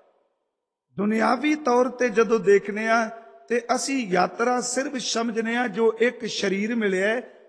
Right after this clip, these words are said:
ਇਸ ਅੰਦਰ ਜਿਤਨਾ ਸਮਾਂ ਬਤੀਤ ਕੀਤਾ ਉਹ ਹੀ ਯਾਤਰਾ ਹੈ। ਪਰ ਮਹਾਰਾਜ ਕਹਿੰਦੇ ਨੇ, "ਨਹੀਂ, ਕਿ ਇਸ ਸਰੀਰ ਨੂੰ ਧਾਰਨ ਕਰਨ ਤੋਂ ਪਹਿਲਾਂ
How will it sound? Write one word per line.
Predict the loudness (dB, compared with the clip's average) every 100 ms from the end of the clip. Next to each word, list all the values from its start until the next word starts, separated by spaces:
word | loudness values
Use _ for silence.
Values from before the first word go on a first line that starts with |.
| _
ਇਸ | -2 0 -2 -2
ਅੰਦਰ | -2 0 0
ਜਿਤਨਾ | 0 -4 -4 -2 -2
ਸਮਾਂ | -2 -4 0 0
ਬਤੀਤ | -2 -4 -4 -6 -6
ਕੀਤਾ | -6 -2 4 4
ਉਹ | 4 4 4
ਹੀ | 2 0
ਯਾਤਰਾ | 0 0 -2 -4 -4 -10
ਹੈ। | -20 -20 _ _ _ _ _ _ _ _
ਪਰ | -2
ਮਹਾਰਾਜ | 0 2 2 0 -2
ਕਹਿੰਦੇ | -2 -2 0
ਨੇ, | 0
"ਨਹੀਂ, | -2 -2 -4 -8 -12 -20 _ _ _ _ _ _ _ -4
ਕਿ |
ਇਸ | 0 4 4 4 -2 0
ਸਰੀਰ | 0 0 -2
ਨੂੰ | -2 -4 -2 0
ਧਾਰਨ | 0 0 -2 -2
ਕਰਨ | 0 2 0
ਤੋਂ | 2 2
ਪਹਿਲਾਂ | 4 2 2 0